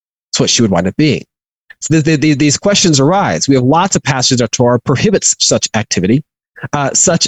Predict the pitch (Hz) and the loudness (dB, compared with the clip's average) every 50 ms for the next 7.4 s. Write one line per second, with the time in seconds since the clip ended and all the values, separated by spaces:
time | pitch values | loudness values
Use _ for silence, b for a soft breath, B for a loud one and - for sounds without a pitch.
0 | - 147 143 135 131 131 131 143 151 - - _ _ _ _ _ - 135 135 135 | -2 -2 -2 0 0 0 2 2 0 0 -4 _ _ _ _ _ -4 -2 -2 0
1 | 135 135 123 143 147 143 - - 151 147 135 - 139 135 127 123 143 139 143 139 | 0 0 2 2 2 0 0 0 0 0 0 0 0 0 0 0 0 0 0 0
2 | - 127 - - - - 151 156 165 202 226 220 - - 139 - - 165 147 - | -2 -4 -2 -2 -2 -2 0 0 2 0 0 -2 -2 -4 -4 -2 0 0 0 0
3 | - 135 - 170 143 143 - 196 185 - _ _ _ _ - 147 143 143 143 143 | 0 0 0 0 0 0 0 0 -2 -2 _ _ _ _ -2 0 2 4 4 2
4 | 143 - - 143 143 139 123 - _ - 139 135 131 - - - - 147 143 147 | 2 0 0 2 2 2 0 -2 _ 0 2 2 2 2 2 0 0 0 2 2
5 | 151 156 143 139 131 127 113 127 147 156 160 156 143 147 147 147 156 160 - - | 0 2 2 2 2 2 2 2 2 4 4 4 4 4 4 4 2 0 0 -2
6 | - - _ _ - 120 110 - 123 - 123 117 - 113 107 131 127 - - 131 | -6 -6 _ _ -2 -2 0 0 0 0 0 0 0 0 0 0 0 0 0 0
7 | 117 113 120 117 - 147 147 - | 0 2 0 0 0 0 0 -2